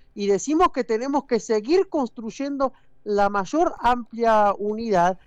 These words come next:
entre todos los actores del campo popular, que la misma nos permita ponerle límites y un freno inmediato a estas políticas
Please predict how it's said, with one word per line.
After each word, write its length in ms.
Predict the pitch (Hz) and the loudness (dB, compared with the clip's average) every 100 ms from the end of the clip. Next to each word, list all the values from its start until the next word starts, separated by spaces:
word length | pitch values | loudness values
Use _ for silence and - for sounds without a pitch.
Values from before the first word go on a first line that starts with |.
| - | -8
entre 380 | 202 196 208 208 | -4 -2 0 0
todos 320 | 240 359 381 | 4 4 4
los 240 | 262 226 | 2 0
actores 640 | 226 - - 240 254 233 - - - | -2 -6 -2 -2 0 -4 -10 -20 -8
del 260 | 202 196 | -4 -2
campo 840 | 202 226 214 220 214 208 208 202 196 | 0 0 0 -2 0 2 2 2 0
popular, 640 | 208 208 247 247 180 180 202 _ _ - | -2 -4 -4 -2 2 2 0 _ _ -4
que 420 | 196 202 202 196 | 0 0 2 0
la 220 | 202 214 | 2 0
misma 520 | 226 285 339 359 381 - - | 0 -6 -4 0 0 0 -18
nos 320 | 220 220 208 175 | -10 -4 -4 0
permita 720 | 214 202 220 285 311 392 294 _ _ - | 0 0 -2 -6 0 0 0 _ _ -8
ponerle 1080 | 208 202 208 262 262 262 247 233 226 226 214 _ | -2 0 0 -2 -2 -2 2 4 4 2 0 _
límites 800 | 208 196 220 220 220 - 226 - _ | -8 -6 -6 -6 -8 -4 -6 -6 _
y 120 | 190 | -10
un 220 | 214 269 247 | -8 -8 -8
freno 580 | - 269 311 349 330 | -2 -2 0 2 0
inmediato 640 | 240 233 226 208 233 330 - | 0 -6 -4 -2 0 -2 0
a 80 | 247 | -4
estas 300 | 233 - 220 | -4 -8 -10
políticas 840 | - 214 220 254 - 262 277 - | -6 -6 -6 -12 -12 -4 -4 -4